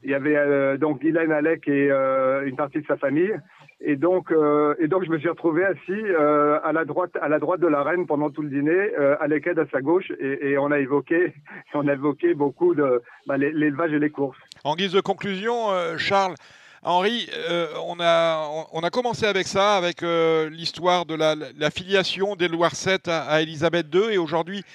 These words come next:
Speaker 2: euh, Charles trois qui risque, et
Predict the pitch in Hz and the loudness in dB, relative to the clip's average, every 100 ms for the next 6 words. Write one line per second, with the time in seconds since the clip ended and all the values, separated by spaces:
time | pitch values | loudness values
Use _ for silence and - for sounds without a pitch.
0 | - - - 143 151 147 139 139 131 170 | -20 -20 -2 2 4 2 0 -4 0 2
1 | 170 139 185 214 - 160 151 135 233 - | 0 0 2 2 0 -8 -6 -6 -8 -8
2 | 165 127 143 147 | -8 -6 -4 -4